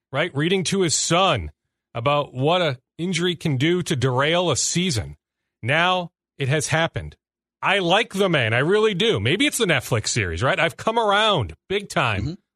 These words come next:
Speaker 1: on Kirk the person. So I just feel horrible in a contract year for this to happen, the way he was rolling.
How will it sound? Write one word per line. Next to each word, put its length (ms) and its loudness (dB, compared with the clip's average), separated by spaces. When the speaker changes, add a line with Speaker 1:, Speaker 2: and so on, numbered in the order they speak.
Speaker 1:
on 200 -2
Kirk 360 -2
the 160 -2
person. 600 -4
So 80 -2
I 20 -4
just 160 -2
feel 240 2
horrible 640 2
in 140 0
a 60 0
contract 840 -2
year 560 -2
for 160 -4
this 260 0
to 140 -2
happen, 480 -2
the 100 0
way 380 0
he 140 -2
was 220 0
rolling. 560 -2